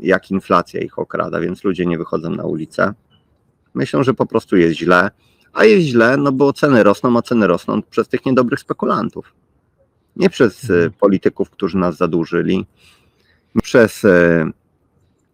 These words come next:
Speaker 1: międzynarodową finansjerę, która po prostu widzi zagrożenia wynikające z upadku waluty i ewakuuje się, czyli wyprzedają, e,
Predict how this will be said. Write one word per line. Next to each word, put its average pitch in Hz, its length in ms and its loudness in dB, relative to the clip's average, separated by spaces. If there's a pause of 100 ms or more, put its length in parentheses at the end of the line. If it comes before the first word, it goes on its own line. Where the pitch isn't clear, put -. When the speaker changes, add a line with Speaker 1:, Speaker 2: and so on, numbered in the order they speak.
(560)
Speaker 1:
międzynarodową 107 720 4
finansjerę, 95 560 -4
która - 220 -4
po - 120 -16
prostu 190 280 -8
widzi 185 220 2
zagrożenia 117 580 2
wynikające 90 540 -2
z 87 60 -6
upadku 92 360 -6
waluty 87 380 -2
i 92 80 4
ewakuuje 92 640 2
się, - 160 -12
czyli 85 320 -6
wyprzedają, 87 800 0
e, 87 120 -8